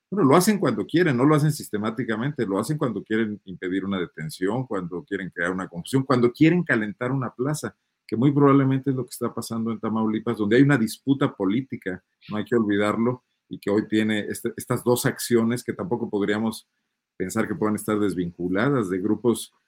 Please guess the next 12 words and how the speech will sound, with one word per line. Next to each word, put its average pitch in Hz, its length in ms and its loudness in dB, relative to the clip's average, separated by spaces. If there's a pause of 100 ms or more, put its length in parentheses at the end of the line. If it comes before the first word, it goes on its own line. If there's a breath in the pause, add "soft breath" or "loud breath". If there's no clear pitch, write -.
(140)
de 95 120 -4
sicarios 110 600 0
actuando 107 420 -2
radicalmente 98 880 -2
sin 92 160 -6
ningún 92 280 -6
control, 101 460 -2
ni 98 120 -2
freno, 98 360 -4
ni 90 100 -4
línea 95 260 -4
estratégica 95 720 -6